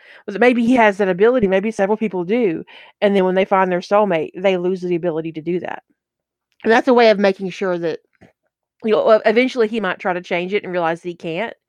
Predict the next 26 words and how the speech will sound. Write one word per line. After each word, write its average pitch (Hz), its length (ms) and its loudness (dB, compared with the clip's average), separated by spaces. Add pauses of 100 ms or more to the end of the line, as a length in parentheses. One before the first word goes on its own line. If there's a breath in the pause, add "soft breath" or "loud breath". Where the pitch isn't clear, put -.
(360 soft breath)
and 190 120 -4
that 170 140 0
way 185 100 2
he 202 100 -4
would 196 120 -4
know 190 140 2
for 208 100 -12
certain 202 400 -4
that 165 180 -4 (100)
he's 175 280 -8
made 170 260 -4
the, 156 260 -4 (640)
he, - 240 -6
that, 170 260 -2
that 175 140 2
he 214 140 0
hasn't 185 420 0 (640)
created 233 540 4
something 202 300 -2
out 180 140 -2
of 170 100 -4
wishful 175 300 -8
thinking, - 480 -12 (680)
so 180 100 -4
to 151 60 -4
speak. - 380 -18